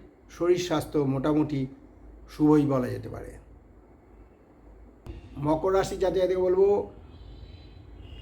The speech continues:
মিশুন, কিন্তু এমন লোকের সাথে মিশবেন না যে অন্যায় করবে, তার ভাগীদার আপনি হয়ে যাবেন। সে কোনো খারাপ কাজ করলো, আপনি তার সাথে ছিলেন, তাই আপনার ভাগে,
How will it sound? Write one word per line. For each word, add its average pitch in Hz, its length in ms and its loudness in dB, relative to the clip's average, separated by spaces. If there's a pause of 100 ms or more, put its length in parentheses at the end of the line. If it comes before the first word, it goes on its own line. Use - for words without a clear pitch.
(120)
মিশুন, 214 680 2 (240)
কিন্তু 160 240 2
এমন 175 460 0 (180)
লোকের 175 180 0
সাথে 180 240 -4
মিশবেন 175 420 0
না 196 280 0 (380)
যে 165 480 4 (1400)
অন্যায় 165 340 4
করবে, 165 380 2
তার 156 280 0
ভাগীদার 143 420 0
আপনি 123 260 -4
হয়ে 117 160 -4
যাবেন। - 480 -10 (1800)
সে 151 240 -2
কোনো 151 400 4 (200)
খারাপ 165 360 0
কাজ 165 200 -2
করলো, 156 460 4 (220)
আপনি 139 280 -4
তার 143 140 -2
সাথে 151 300 -4
ছিলেন, 139 400 -2
তাই 135 240 -2
আপনার 131 300 -2
ভাগে, 120 320 -2